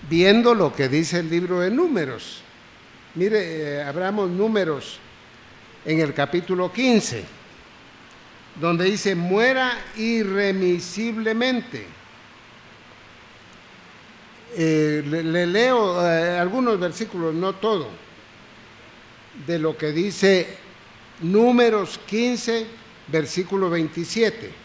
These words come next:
Dice, "Si alguna persona pecare por yerro, ofrecerá una cabra de un año de expiación, en expiación,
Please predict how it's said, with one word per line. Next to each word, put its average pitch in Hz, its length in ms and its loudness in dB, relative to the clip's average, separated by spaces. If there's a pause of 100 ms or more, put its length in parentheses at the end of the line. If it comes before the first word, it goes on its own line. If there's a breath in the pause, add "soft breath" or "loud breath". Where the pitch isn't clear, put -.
(840)
Dice, 202 480 -2
"Si - 260 -2
alguna 208 580 2
persona 180 600 0 (680)
pecare 160 760 2 (200)
por 226 400 2 (200)
yerro, 196 640 6 (1800)
ofrecerá 190 680 2
una 233 260 0
cabra 220 440 -2
de 180 120 -2
un 185 180 2
año 202 280 2
de 175 160 2
expiación, 202 760 -2 (100)
en 165 200 2
expiación, 165 720 -2